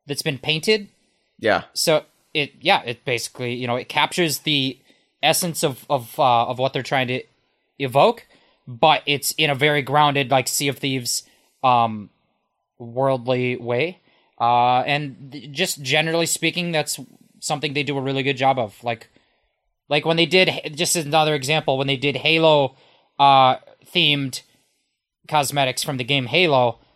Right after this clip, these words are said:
Speaker 1: they have a Master Chief themed figurehead, but it wouldn't make sense to put a spaceman in a pirate game. And so instead of him being a spaceman, he's, like, an ancient Spartan warrior, uh, which is a really clever, because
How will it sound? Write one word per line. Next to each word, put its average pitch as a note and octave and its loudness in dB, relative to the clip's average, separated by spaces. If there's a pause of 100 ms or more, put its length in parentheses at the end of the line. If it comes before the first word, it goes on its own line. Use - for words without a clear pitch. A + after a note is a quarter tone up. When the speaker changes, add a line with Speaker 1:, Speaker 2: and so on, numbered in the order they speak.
(800)
Speaker 1:
they D3 0
have C#3 2
a C3+ -4
Master C#3 0
Chief C#3+ -4
themed C3+ -6
figurehead, C#3 0 (280)
but D#3+ 2 (100)
it D3 -2
wouldn't D#3+ 0
make E3 0
sense F3 -2
to D#3+ -4
put D3 0
a B2+ -2
spaceman C3 -2
in B2+ -8
a B2 -8
pirate D#3 0
game. A#2 -4 (760)
And C3 -2
so D3+ 2
instead C#3+ -2
of C#3+ -4
him C#3+ -4
being C3+ -2 (680)
a A#2+ -14
spaceman, C#3 -2
he's, C3 -8
like, C3+ -2
an C3+ -8
ancient C#3 -4 (200)
Spartan C#3 0
warrior, A#2+ -2 (800)
uh, B2 4
which C3 -8
is B2+ -8
a B2 -8
really C3 -4
clever, C3+ -2
because C3 -4